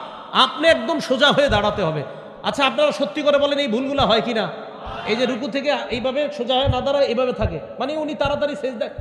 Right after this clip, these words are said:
যদি ইমামের পিছনে হয় তাই বুঝায়, "হুজুর, আরে সেজদায় যান আপনি তাড়াতাড়ি,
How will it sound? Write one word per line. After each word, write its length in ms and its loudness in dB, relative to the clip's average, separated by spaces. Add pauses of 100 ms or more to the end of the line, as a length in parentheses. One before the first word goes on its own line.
(220)
যদি 160 -6
ইমামের 340 0
পিছনে 320 -2
হয় 80 0
তাই 140 -2
বুঝায়, 320 -2
"হুজুর, 260 -2 (420)
আরে 180 0
সেজদায় 360 -4
যান 180 -6
আপনি 220 -6
তাড়াতাড়ি, 360 -8